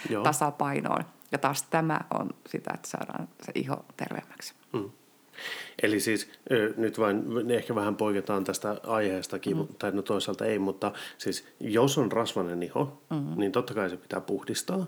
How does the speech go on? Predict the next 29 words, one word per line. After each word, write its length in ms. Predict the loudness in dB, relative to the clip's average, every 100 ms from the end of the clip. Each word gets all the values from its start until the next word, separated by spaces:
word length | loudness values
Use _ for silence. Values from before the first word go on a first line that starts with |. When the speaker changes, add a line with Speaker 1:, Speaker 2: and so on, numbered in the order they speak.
| -2
Speaker 1:
mutta 220 | 0 2
kun 80 | 2
Speaker 2:
Mm. 40 | 0
Speaker 1:
se 40 | 2
puhdistaa 440 | 2 2 0 -2
oikeilla 400 | -2 -2 -2 -4
tuotteilla 580 | -2 -2 0 0 0 0 -4
ja 80 | -4
tuolla 300 | 0 0 0
lailla, 240 | 0 -2 -2
ja 60 |
sitten 260 | -4 -4 -4
lähtee 240 | -4 -8
kosteuttamaan 760 | -4 0 0 -2 -2 -2 -2 -4
sitä 240 | -4 -4
ihoa, 300 | -2 -2 -4 -6 -12 -12 -8
niin 220 | 0 2 2
se 260 | 0 -4 -6 _ _
rasvan 480 | -8 -2 0 0 -2
tuotto 520 | 0 -2 -2 -4 -6 -10 _ _ _ -4
alkaa 280 | -4 -4
pikkuhiljaa 560 | -6 -4 -2 -2 -2 -6 -8
tasoittumaan, 760 | -8 -4 -4 -2 0 2 0 -2 -2
Speaker 2:
Mm. 300 | -2 -2 -4 -2
Speaker 1:
ja 120 | 0
se 120 | 0
iho 280 | 0 0 0
lähtee 360 | -2 -6 -8 -8 -14 _ _
paranemaan, 640 | -4 0 0 2 2 0 0